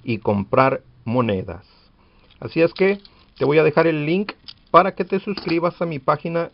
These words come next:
de Patreon y podrás obtener mi número de WhatsApp.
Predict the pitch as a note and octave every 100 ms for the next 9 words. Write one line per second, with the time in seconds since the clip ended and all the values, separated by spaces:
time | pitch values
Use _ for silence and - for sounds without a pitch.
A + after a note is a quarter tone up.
0 | _ A2 A2 E3 D#3+ F3+ F3+ F#3+ G3+ -
1 | - - _ - F3+ G#3 G#3 - - _
2 | - - B2 D3+ E3+ D#3+ C#3 B2+ D3+ -
3 | A#2+ A2+ C#3+ E3 D#3 D3+ D3 E3 - D#3+
4 | D3+